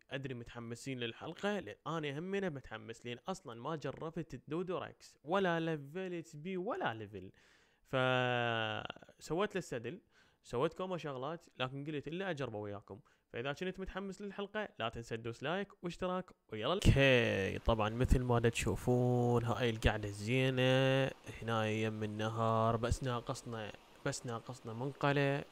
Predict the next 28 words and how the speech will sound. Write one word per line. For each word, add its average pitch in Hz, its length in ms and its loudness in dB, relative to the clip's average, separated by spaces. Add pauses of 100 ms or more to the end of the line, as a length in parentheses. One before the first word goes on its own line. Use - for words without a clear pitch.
(120)
وكباب - 520 -6
شوي. 135 600 2
أويلي، 104 1080 -6
القعدة 117 420 6
رهيبة 123 480 8
تصير. 104 340 -2 (560)
شوفوا 131 220 2
المي 123 260 4
منا، 127 440 2
الشلال 127 680 2
منا، 135 460 0 (520)
شلال 131 640 2
مال 123 220 2
شو - 80 -6
اسمه، 135 200 -4
مال، 120 300 2
مال 120 180 4
الشمال 127 380 0
هذا 120 180 2
ما 123 100 -2
بقى 120 280 -2
واحد 120 240 -4
ما 113 100 0
يروح 117 240 -2
له. 123 80 0
بس 120 200 -6
شنو 180 200 0
هو؟ 185 200 0